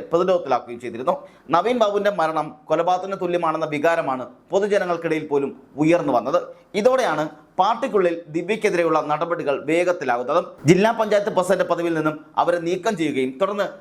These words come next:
പാർട്ടിയിലെ ഉയർന്ന പദവികളിൽ നിന്ന് പോലും തരം താഴ്ത്തുകയും ചെയ്തു. ജില്ലാ കമ്മിറ്റിയിൽ നിന്നും ഒഴിവാക്കി ഒരു സാധാരണ ബ്രാഞ്ച് കമ്മിറ്റി അംഗമായി ദിവ്യയെ ഒതുക്കിയത് പാർട്ടിക്കുള്ളിലെ അവരുടെ സ്വാധീനം തകർക്കുന്നതിന് കാരണമാകുകയും ചെയ്തു. അത് പക്ഷേ വലിയ തരത്തിൽ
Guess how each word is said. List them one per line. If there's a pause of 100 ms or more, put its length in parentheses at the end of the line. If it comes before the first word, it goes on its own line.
(180)
പാർട്ടിയിലെ (180)
ഉയർന്ന
പദവികളിൽ
നിന്ന്
പോലും (300)
തരം
താഴ്ത്തുകയും
ചെയ്തു. (340)
ജില്ലാ
കമ്മിറ്റിയിൽ
നിന്നും (120)
ഒഴിവാക്കി (320)
ഒരു (100)
സാധാരണ (100)
ബ്രാഞ്ച്
കമ്മിറ്റി (100)
അംഗമായി (320)
ദിവ്യയെ
ഒതുക്കിയത് (320)
പാർട്ടിക്കുള്ളിലെ (180)
അവരുടെ
സ്വാധീനം
തകർക്കുന്നതിന് (320)
കാരണമാകുകയും
ചെയ്തു. (280)
അത്
പക്ഷേ (320)
വലിയ
തരത്തിൽ